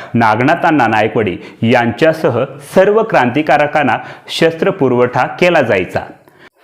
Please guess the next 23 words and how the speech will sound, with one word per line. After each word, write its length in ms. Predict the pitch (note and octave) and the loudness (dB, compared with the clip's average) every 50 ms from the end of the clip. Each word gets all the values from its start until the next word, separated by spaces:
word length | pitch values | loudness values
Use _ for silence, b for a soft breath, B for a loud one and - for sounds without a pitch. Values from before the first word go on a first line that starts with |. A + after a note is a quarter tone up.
| b b b b b b b b b _ | b b b b b b b b b _
नंतरच्या 480 | - G#3+ F3 - - A3+ A3+ A3+ B3 | 2 2 2 2 0 0 0 2 0
काळात 600 | A#3 - - G#3+ F#3 D#3+ - - - - - - | 0 2 2 2 2 2 0 -4 -12 -14 -8 -6
जतचे 480 | C3 A#2+ D#3 F#3 G#3 G#3 - - - A#3 | -2 2 2 2 2 0 -2 0 0 0
संस्थानिक 760 | A3 - E3+ D#3 D#3 D3+ - - F3+ F#3 D#3 D3 D3 - - - - | 2 2 0 0 0 0 0 0 2 2 2 0 -2 -4 -14 -8 -6
डफळेंनी 680 | B2 A#2 C3 D3 C#3 - - F3 G3 G#3+ G3+ E3+ D3+ D#3+ B B B | -2 0 0 0 0 0 0 2 2 2 2 0 -2 -2 B B B
हा 180 | - - D3 E3 | -4 -2 -2 -2
कारखाना 540 | D#3+ - E3 C3 - D#3 - D3+ D#3 D3+ C3 D3 - - - - - | 0 0 0 0 0 0 -2 -2 -2 0 -2 -2 -4 -10 -18 -2 0
तीन 200 | B3+ B3+ C4 C4 | 2 2 4 4
वेळा 200 | B3 A3+ F#3+ F#3+ | 4 4 4 4
ताब्यात 380 | F#3 - F3 C#3 B2+ C3 C3+ D3 | 4 2 2 2 2 2 0 0
घेऊन 380 | D3+ D3+ D#3+ D#3+ D3+ B2+ - B B B B B | 0 -2 0 0 0 -2 -4 B B B B B
दारुगोळा 680 | B2 B2 C3 B2+ B2 B2 D#3 F3+ E3 E3+ D3+ C3 A#2+ B2 - - - | 0 2 2 2 2 2 0 0 2 0 2 2 0 0 -2 -2 0
आणि 160 | - C3+ F3 | 0 2 2
पिस्तुलं 500 | E3+ - F3+ D#3+ - D#3+ - F3+ F3 F3+ | 2 0 -2 -2 -2 -2 -2 0 2 2
जप्त 320 | E3 B2 A2+ G#2 - - A#2+ G#2 - | 0 0 0 -2 0 -2 -2 -2 0
केली. 520 | G#2 F#2 E2+ D#2+ - - - - _ _ b b b b _ _ | -4 -4 -4 -6 -10 -14 -20 -20 _ _ b b b b _ _
त्यानंतरच्या 560 | - C#3 C3+ D3 C#3+ D3 C3+ D3+ C#3 - D3+ C#3+ | -2 0 2 2 0 0 0 -2 -2 0 -2 0
काळात 320 | - F3+ F3+ D3 C3 C#3+ - B B B B - | 2 2 2 2 2 0 -2 B B B B 0
देशाला 480 | B2+ C#3 C3+ C3 C3+ E3 D#3+ E3 F3+ | 2 2 2 2 2 0 0 0 0
स्वातंत्र्य 580 | F3+ - D#3+ D#3 E3+ - G#3 G#3 G#3 G#3 G3 F#3+ | 0 0 0 0 2 0 -2 -2 -2 0 0 0
मिळालं 460 | E3+ D#3+ C#3+ C3 B2+ A#2 G#2+ G2 G2 B B B B B | 0 2 2 2 2 2 0 -2 -4 B B B B B
आणि 160 | C#3+ D#3+ G3+ | -2 -2 -2
संस्थानं 680 | G3 - F#3 D#3+ D3 C#3 - - - F3+ G3 F3+ C3+ D3 | -2 0 0 0 0 0 -2 -2 0 0 2 2 0 -2